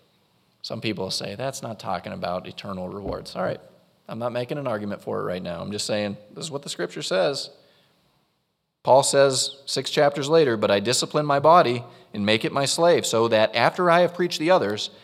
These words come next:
preached to others, I myself will not be disqualified." I don't know why he'd say that unless he could be disqualified. <laughs> It just, it seems a straightforward reading. Now,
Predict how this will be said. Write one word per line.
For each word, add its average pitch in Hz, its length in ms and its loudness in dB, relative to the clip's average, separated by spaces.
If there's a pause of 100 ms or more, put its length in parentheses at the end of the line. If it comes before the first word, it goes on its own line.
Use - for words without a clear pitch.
(360)
preached 151 240 -4
to 143 140 -2
others, 120 320 2
I 123 140 2
myself 160 580 2 (180)
will 117 120 -4
not 131 220 0
be 131 120 -2
disqualified." 120 720 -2 (1700)
I 160 60 -10
don't 170 100 -6
know 170 100 -4
why 156 160 -2
he'd 131 180 -6
say 180 160 -6
that 113 240 -4
unless 120 320 -8
he 131 120 -10
could 110 220 -10
be 113 240 -10 (680)
disqualified. - 1000 -8 (340)
<laughs> - 60 -8 (920)
It - 20 -20
just, - 180 -16 (560)
it 220 120 -20
seems 147 280 -8
a - 40 -6
straightforward 107 560 -4
reading. 117 340 -4 (520)
Now, - 80 -8